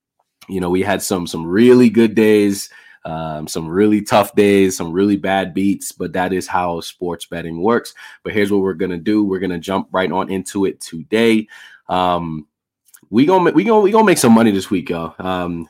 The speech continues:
you know, my goal is to help y'all get some extra money for Christmas, right? So let's, let's get on into it today. I have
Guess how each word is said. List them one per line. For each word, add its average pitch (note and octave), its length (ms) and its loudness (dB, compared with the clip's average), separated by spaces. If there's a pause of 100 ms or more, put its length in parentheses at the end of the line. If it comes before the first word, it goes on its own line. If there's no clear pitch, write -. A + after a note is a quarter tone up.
(100)
you G2+ 100 0
know, G2+ 160 2
my A2 160 4
goal A2+ 440 6
is G2+ 320 2
to F#2 180 0
help G#2 260 -2
y'all G2 160 2
get F#2+ 180 -2
some F2+ 360 -6
extra G2+ 320 -4
money F#2+ 260 -2
for - 140 -12
Christmas, - 500 -12
right? F2 300 -6 (320)
So G2 580 -2 (220)
let's, A#2 320 2
let's B2+ 160 4
get A#2+ 260 2
on A2+ 260 4
into A#2 340 2
it G#2 100 0
today. A2 340 0 (220)
I A#2+ 160 6
have A2+ 560 2